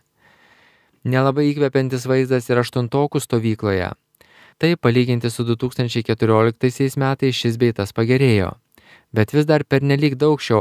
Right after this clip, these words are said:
amžiaus mokinių kapstosi nepatenkinamo ir patenkinamo lygmens pasiekimų lygoje.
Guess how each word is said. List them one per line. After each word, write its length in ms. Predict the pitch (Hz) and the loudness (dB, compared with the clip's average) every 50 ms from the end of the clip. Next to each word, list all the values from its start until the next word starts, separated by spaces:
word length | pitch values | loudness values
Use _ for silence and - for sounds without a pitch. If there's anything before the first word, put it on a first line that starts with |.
| - | 0
amžiaus 480 | - 113 120 123 127 120 123 117 113 - | 0 0 0 0 0 0 2 0 0 0
mokinių 460 | 120 117 110 - - 113 113 123 139 135 | -2 -2 -2 -2 -4 -2 0 0 0 0
kapstosi 680 | - 123 117 123 - - - 127 120 113 - - 113 107 | 0 0 0 0 0 -2 -2 -4 -4 -2 -2 -4 -4 -2
nepatenkinamo 960 | 113 117 120 - 151 143 - 147 147 151 143 - 139 139 135 131 131 127 120 - 135 | 0 0 0 0 -2 -2 -2 -2 -2 -2 -2 -2 -2 -2 -2 0 0 0 0 0 -2
ir 100 | 135 - | -4 -2
patenkinamo 760 | - 156 143 - 131 120 117 113 113 123 123 123 123 123 120 | -2 -4 -4 -2 -2 -2 -2 -2 -2 -4 -2 -2 0 0 0
lygmens 400 | 117 117 113 110 107 113 117 - | 0 -2 -2 -2 -2 -2 -4 -4
pasiekimų 500 | - 120 113 - 113 107 - 113 117 120 | -6 -6 -6 -4 -6 -6 -4 -4 -4 -2
lygoje. 520 | 117 120 120 120 110 107 98 98 95 90 | 0 0 0 2 2 2 0 0 0 -2